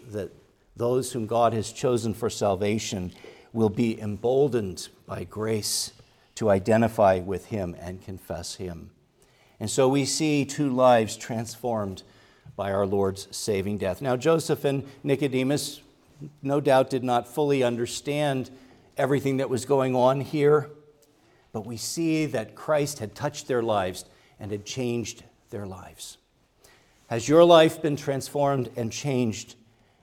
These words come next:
by the saving death and resurrection of the Lord Jesus Christ? May God in his mercy grant that we would be transformed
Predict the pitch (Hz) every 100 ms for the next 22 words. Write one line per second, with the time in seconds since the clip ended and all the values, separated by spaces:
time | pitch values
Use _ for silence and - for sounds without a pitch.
0 | _ 123 117 120 - 147 139 135 135 131
1 | 131 127 120 120 120 104 110 107 - -
2 | 98 98 _ 104 92 104 98 95 - 90
3 | 85 82 - - 87 92 - - - _
4 | _ - 113 107 135 156 160 143 135 131
5 | 107 127 143 143 - 117 - - - -
6 | 110 139 160 165 165 139 117 180 208 185
7 | 143 - 139 135 - 147 139 - - 143
8 | 165 156 107 90